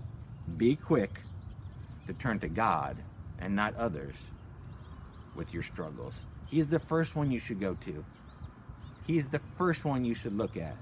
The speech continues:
He's the first one you should talk to. Be quick to go to God with whatever you're dealing with.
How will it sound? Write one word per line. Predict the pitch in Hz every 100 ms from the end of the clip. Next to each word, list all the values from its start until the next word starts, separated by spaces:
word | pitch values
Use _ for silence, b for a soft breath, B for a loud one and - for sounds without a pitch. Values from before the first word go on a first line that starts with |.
| - - - -
He's | 165 151
the | 170
first | 156 - 175 170 -
one | 160 165 123 73 - - - - - -
you | 135
should | 127 120 -
talk | 120 - -
to. | 98 - - - - - - - - -
Be | 147
quick | - 170 -
to |
go | 147 151
to | 147
God | 107 131 165 165 113 80 69 - - -
with | 101
whatever | 113 107 95
you're | 90 85
dealing | 87 82
with. | 78